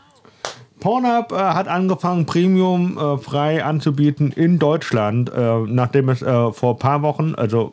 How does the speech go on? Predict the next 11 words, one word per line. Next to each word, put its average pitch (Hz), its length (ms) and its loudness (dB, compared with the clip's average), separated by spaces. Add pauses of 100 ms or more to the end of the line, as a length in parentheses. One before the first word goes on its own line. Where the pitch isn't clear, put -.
ich - 60 -20
glaub, - 260 -2
vor 117 100 -4
drei, 120 220 -2
vier 127 140 2
Wochen 120 180 0
noch 120 140 0
in 120 100 2
Italien 120 560 0
exklusiv 131 800 0
Premium, 120 520 2